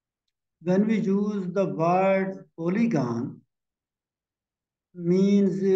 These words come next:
we use two types. The first one is open polygon, the second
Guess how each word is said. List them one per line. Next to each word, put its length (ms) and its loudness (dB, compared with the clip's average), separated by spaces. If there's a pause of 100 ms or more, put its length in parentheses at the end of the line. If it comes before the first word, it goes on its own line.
(1300)
we 220 -6
use 760 -4 (2250)
two 280 4
types. 500 -4 (1000)
The 120 -4 (140)
first 420 -2
one 880 -2
is 580 -2 (920)
open 280 -6
polygon, 840 -4 (760)
the 200 -2
second 720 0